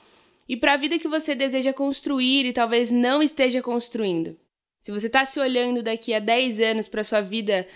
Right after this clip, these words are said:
hoje, será que tá sendo congruente com seus valores?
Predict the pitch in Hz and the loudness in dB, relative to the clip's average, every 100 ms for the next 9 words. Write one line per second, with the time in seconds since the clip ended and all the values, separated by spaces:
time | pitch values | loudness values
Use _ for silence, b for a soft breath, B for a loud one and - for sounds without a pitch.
0 | B B - 262 285 202 185 b b b | B B 2 4 4 0 -8 b b b
1 | - 240 247 254 254 247 247 247 247 294 | -2 0 0 -4 -10 -6 -4 -2 -2 -2
2 | 269 247 233 226 220 208 196 190 196 226 | -2 -2 -2 -4 -8 -6 -6 -2 0 2
3 | 208 175 - | 0 -4 -12